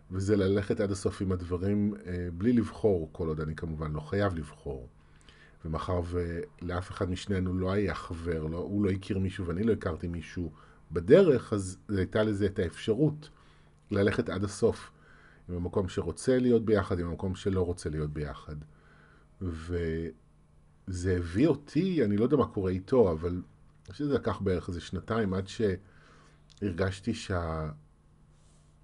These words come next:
איזושהי שלמות פנימית עם העובדה שאנחנו לא ביחד, ושקט במקום הזה. וההבנה וקבלה של זה הדבר הנכון.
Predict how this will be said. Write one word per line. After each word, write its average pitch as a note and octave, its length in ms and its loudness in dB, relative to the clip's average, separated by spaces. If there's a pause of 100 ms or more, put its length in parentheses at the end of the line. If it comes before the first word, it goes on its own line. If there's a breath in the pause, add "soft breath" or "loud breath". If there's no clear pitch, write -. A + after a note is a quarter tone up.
(120)
איזושהי F#2+ 360 -6 (140)
שלמות G2+ 520 -2
פנימית G2 400 -2
עם G#2+ 120 2
העובדה E2+ 300 -2
שאנחנו F2+ 420 -6
לא E2+ 80 -4
ביחד, D#2+ 500 -6 (520 soft breath)
ושקט - 640 -4 (120)
במקום D2+ 460 -6
הזה. F2 200 -6 (2500 loud breath)
וההבנה E2+ 840 -2
וקבלה F2+ 640 -2
של E2 320 -6
זה F#2 140 0
הדבר F2+ 340 -2
הנכון. D#2+ 460 -6